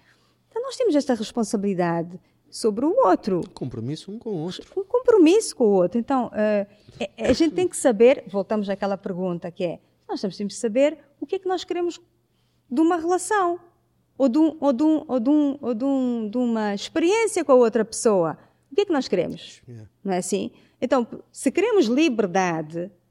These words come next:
Speaker 1: queremos
Speaker 2: Hum.
Speaker 1: continuar a, a, a, a viver, eh, como se estivéssemos livres e desimpedidos, então, ou comunicamos isso ao nosso parceiro, à nossa parceira, eh, ou então o melhor é não começar,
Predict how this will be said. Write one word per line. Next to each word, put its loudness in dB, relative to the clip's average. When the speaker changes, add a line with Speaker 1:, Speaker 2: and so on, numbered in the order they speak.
Speaker 1:
queremos 0
Speaker 2:
Hum. -12
Speaker 1:
continuar 2
a, -6
a, -2
a, 0
a 2
viver, 2
eh, 0
como 0
se -8
estivéssemos -2
livres -4
e -6
desimpedidos, -4
então, -2
ou 0
comunicamos 0
isso -6
ao -2
nosso -6
parceiro, -4
à -8
nossa -10
parceira, -10
eh, -4
ou 2
então -2
o -2
melhor 0
é 0
não 0
começar, -2